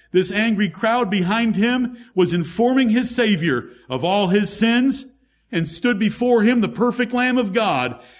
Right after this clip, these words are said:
and the great work of God that is done by the Holy Ghost turned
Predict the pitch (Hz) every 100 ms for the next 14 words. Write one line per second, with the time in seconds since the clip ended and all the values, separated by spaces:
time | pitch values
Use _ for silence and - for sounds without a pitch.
0 | - 175 165 147 226 247 190 277 269 240
1 | 202 247 208 175 175 - 226 233 214 185
2 | 180 262 254 202 247 175 - - - -
3 | 277 330 349 349